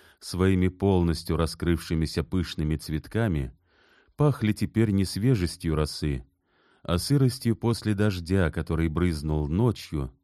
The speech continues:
напоминая о том, что начался октябрь. Шекер-пара, потягиваясь, вышла на балкон,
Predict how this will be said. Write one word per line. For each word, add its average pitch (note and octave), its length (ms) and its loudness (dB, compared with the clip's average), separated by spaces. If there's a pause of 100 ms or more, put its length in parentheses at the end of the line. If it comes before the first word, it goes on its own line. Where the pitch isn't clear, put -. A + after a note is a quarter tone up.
(420)
напоминая C3+ 640 2
о F2 180 0
том, G#2+ 260 0
что F#2 200 -2
начался D2+ 680 -2
октябрь. C#2+ 640 -6 (1400)
Шекер-пара, D#2 960 0 (240)
потягиваясь, D2 800 -2
вышла D2+ 320 -4
на D2 140 -2
балкон, G2 520 -2